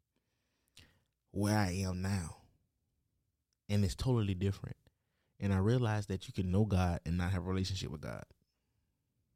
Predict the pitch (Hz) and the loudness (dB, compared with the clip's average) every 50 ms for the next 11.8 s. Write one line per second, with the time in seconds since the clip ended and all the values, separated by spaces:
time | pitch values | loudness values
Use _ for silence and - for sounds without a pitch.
0 | _ _ _ _ _ _ _ _ _ _ _ _ _ _ _ _ - - _ _ | _ _ _ _ _ _ _ _ _ _ _ _ _ _ _ _ -20 -20 _ _
1 | _ _ _ _ _ _ _ _ _ _ _ _ _ - 95 104 104 98 92 90 | _ _ _ _ _ _ _ _ _ _ _ _ _ -6 -2 0 0 0 0 0
2 | 90 87 78 - - 123 127 127 127 127 120 120 117 117 113 113 110 110 110 101 | 0 -2 -2 -2 0 0 2 2 2 2 2 2 2 2 0 0 0 0 -2 -4
3 | - - _ _ _ _ _ _ _ _ - 95 98 95 95 92 90 90 90 90 | -6 -10 _ _ _ _ _ _ _ _ -4 -2 0 2 2 2 2 2 0 0
4 | 90 90 90 90 87 82 80 78 90 92 - _ _ _ _ _ _ _ _ _ | 0 0 -2 -2 -2 -4 -6 -8 -10 -12 -14 _ _ _ _ _ _ _ _ _
5 | _ - 95 95 92 90 90 90 92 90 90 87 82 82 82 85 92 - _ _ | _ -2 0 0 2 2 2 2 0 0 -2 -4 -6 -6 -8 -10 -12 -14 _ _
6 | _ _ _ _ _ - 95 92 90 87 90 87 90 92 90 92 92 85 - - | _ _ _ _ _ -4 -2 0 0 0 0 0 -2 0 0 0 0 0 -2 -4
7 | - - - - _ _ _ _ _ _ _ _ _ _ _ _ _ _ _ _ | -12 -20 -20 -20 _ _ _ _ _ _ _ _ _ _ _ _ _ _ _ _
8 | _ _ _ - 98 92 - 92 92 - 90 87 85 - - - 98 90 82 - | _ _ _ -4 -2 -2 0 -2 -2 -2 -4 -4 -4 -6 -6 -4 -4 -4 -2 -4
9 | 85 82 82 82 82 - - _ _ _ - - _ _ - - _ _ _ _ | -4 -2 -2 -4 -4 -6 -12 _ _ _ -20 -20 _ _ -20 -20 _ _ _ _
10 | _ _ _ _ _ _ _ _ _ _ _ _ _ _ - 104 101 98 101 127 | _ _ _ _ _ _ _ _ _ _ _ _ _ _ 0 2 4 6 6 6
11 | 123 - 120 110 87 - - 104 107 104 98 92 92 92 90 80 | 4 4 2 0 0 0 2 2 2 4 4 2 2 0 -2 -4